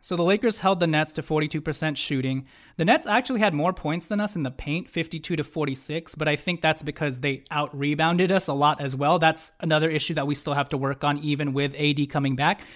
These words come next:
And also, a large part of that is due to A D only playing f-, twenty-five minutes, right? Um, but here's where we did excel at,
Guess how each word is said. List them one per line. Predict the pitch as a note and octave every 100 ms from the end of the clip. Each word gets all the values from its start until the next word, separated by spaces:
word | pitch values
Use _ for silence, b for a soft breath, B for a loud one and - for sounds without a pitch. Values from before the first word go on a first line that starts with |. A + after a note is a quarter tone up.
| B B B
And | F3
also, | G3 A3 E3+ D3+ D3+ - _
a | -
large | E3 E3 -
part | F3+
of | D3+
that | D3+
is | C#3
due | C3 C#3
to | D#3
A | D#3 D#3
D | D3+
only | C#3+ D3 C3+ C3+ _ _ _
playing | - E3+ C#3+ C#3
f-, | - - - -
twenty-five | - D3 D3 C3
minutes, | C3 A#2 B2+ -
right? | C3+ C3 b b b b
Um, | F3+ E3 D#3 C#3+
but | C#3+ A#3 -
here's | - C#4 D#4+
where | G#3+ G#3 F#3+
we | D#3
did | F#3+ E3+
excel | C3+ - B2 B2
at, | A2+